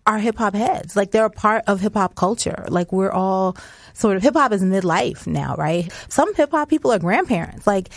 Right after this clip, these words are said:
we're part of the culture. We're making change. Um, we are in decision making seats. You know, Jay-Z is fifty plus, and he basically was gonna bring, like, the biggest concert here. So it was my way of kind of paying homage to my generation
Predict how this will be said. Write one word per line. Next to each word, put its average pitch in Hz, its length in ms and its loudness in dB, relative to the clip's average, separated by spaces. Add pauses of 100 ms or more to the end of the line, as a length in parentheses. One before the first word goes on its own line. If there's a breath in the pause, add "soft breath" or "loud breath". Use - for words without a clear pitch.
(260 loud breath)
we're 226 140 6
part 254 260 2
of 254 40 2
the 233 60 2
culture. 233 300 2
We're 190 100 4
making 190 300 2
change. 175 720 -4
Um, 175 320 0 (320 loud breath)
we 202 240 6
are 190 100 6
in 185 400 2
decision 214 460 6
making 165 260 4
seats. - 480 -4
You 180 80 2
know, 175 220 4
Jay-Z 190 460 4
is 180 180 4
fifty - 500 2
plus, 185 300 4
and 175 120 6
he 190 200 2
basically 180 520 2
was 170 220 4
gonna 180 240 4
bring, 180 220 4
like, 175 160 2
the 156 80 2
biggest 185 420 4
concert 196 460 4
here. 226 360 0 (360 loud breath)
So 214 480 0 (180 loud breath)
it 262 100 4
was 247 160 0
my 202 320 6
way 196 200 4
of 180 100 2
kind 185 220 2
of 175 80 -2
paying 185 320 2
homage 175 400 2
to 185 100 4
my 170 160 4
generation 196 680 2